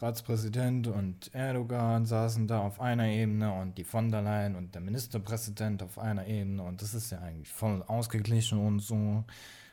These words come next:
Aber ja, also es ging mittlerweile so weit, dass, ach so, doch, doch, es wurde gefordert, dass, ähm, der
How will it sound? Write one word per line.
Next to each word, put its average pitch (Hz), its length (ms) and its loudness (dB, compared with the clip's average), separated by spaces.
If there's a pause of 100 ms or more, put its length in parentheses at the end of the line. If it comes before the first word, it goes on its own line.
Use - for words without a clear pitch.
Aber 101 440 0 (160)
ja, 90 520 -4 (380)
also 117 160 0
es 120 160 -4
ging 139 420 2
mittlerweile 123 440 2
so 113 200 2
weit, 107 280 0
dass, - 280 -2 (440)
ach 143 100 0
so, 185 140 4
doch, 156 200 4 (280)
doch, 135 260 2
es 120 140 -4
wurde 139 160 6
gefordert, 117 500 4
dass, 107 240 0
ähm, 104 460 0 (340)
der 101 380 4